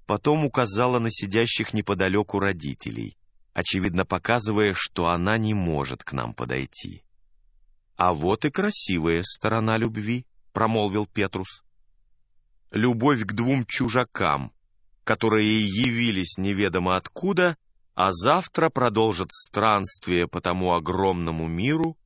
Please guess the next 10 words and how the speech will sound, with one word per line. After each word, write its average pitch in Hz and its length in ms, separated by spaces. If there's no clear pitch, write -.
в - 100
который 90 440
она 82 200
мечтала 92 680
бы 98 140
попасть». - 800
Потому 113 320
как - 220
он 101 160
говорил, 113 540